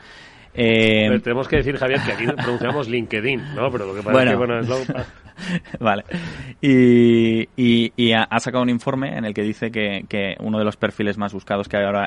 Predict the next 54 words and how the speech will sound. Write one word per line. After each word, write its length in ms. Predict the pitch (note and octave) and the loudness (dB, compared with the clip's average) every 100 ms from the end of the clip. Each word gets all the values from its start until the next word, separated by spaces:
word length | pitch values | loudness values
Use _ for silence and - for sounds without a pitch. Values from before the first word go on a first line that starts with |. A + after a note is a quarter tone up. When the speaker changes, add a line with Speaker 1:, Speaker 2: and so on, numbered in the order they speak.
| - | -2
Speaker 1:
que 100 | A2 | -2
hay 100 | A2 | 0
ahora 200 | G#2 G#2 | 0 -2
mismo 220 | G2+ G#2 | -4 -6
en 60 | G2+ | -6
el 40 | |
mercado 300 | G2 G2 G2 | -6 -6 -8
tecnológico 460 | F#2+ G2 G2 A2 G#2+ | -8 -10 -10 -10 -10
es 100 | A2 | -8
el 80 | |
consultor 400 | G#2 G2+ G2+ G2 | -10 -10 -8 -6
de 80 | F#2+ | -6
Salesforce, 500 | - G2 - - - | -8 -8 -10 -16 -16
¿no? 100 | D#3 | -14
Speaker 2:
Ujú. 260 | C3+ A#2+ E3 | -8 -8 -6
Speaker 1:
Entonces, 440 | G#2+ G#2 A2 G#2 - - - - | -4 -4 -2 -4 -8 -20 -20 0
claro, 300 | A#2+ G2+ - | 2 2 -2
ahí, 380 | G#2 G2+ A2 A#2+ - - | -6 -2 0 -2 -4 -4
eh, 300 | A2 G#2 G2 | -2 -2 -4
se 160 | - - | -8 -8
genera, 480 | - G2+ A2+ A#2 | -4 -2 0 -2
Speaker 2:
Madre 180 | G2+ G#2+ | -2 -4
Speaker 1:
¿no? 60 | D3 | -4
Speaker 2:
mía. 160 | B2 | -4
Speaker 1:
Un, 200 | A2 G#2+ | -4 -2
un, 600 | G#2+ G#2 A2 G#2+ G#2 G#2+ - | -4 -6 -4 -4 -4 -6 -6
un, 140 | A2+ | -4
Speaker 2:
Está 140 | A2+ G#2+ | -4 -2
mal. 60 | |
Speaker 1:
también 320 | G#2 G#2+ A2+ | -2 -2 -2
una, 500 | A#2 A2+ A2 A2 G#2 - - - - - | -2 -2 -2 -2 -6 -10 -20 -20 -20 0
y 120 | A#2+ | 2
eso 160 | A#2 C3+ | 4 4
viene 180 | C3+ C3 | 4 4
enlazado 460 | B2 A2+ B2+ C3+ | 4 4 4 4
también 220 | A#2 A2+ C#3 | 4 2 0
a 80 | |
la, 220 | G#2+ G2+ F#2+ | 0 -2 -4
a 140 | G2+ | -6
la, 120 | F#2+ | -8
a 180 | - G2 | -8 -10
la 120 | F#2+ | -10
economía, 640 | F#2+ G2 G2 G#2+ B2 B2+ F#3+ | -8 -6 -4 -2 -2 -2 -6
¿no? 200 | A#2+ - | -10 -8
Al 80 | F2+ | -8
aporte 260 | G2 A2+ | -6 -8
que 60 | A2+ | -8
está 120 | A2 | -12
haciendo, 220 | G#2 G#2 | -10 -10
eh, 300 | G2+ C#2 - - | -10 -12 -12 -10
Salesforce 420 | - G#2+ A#2 A2 | -10 -8 -10 -8
a 40 | |
la 60 | G2+ | -8
economía, 480 | G2+ G2+ A#2 D#3 | -6 -6 -8 -10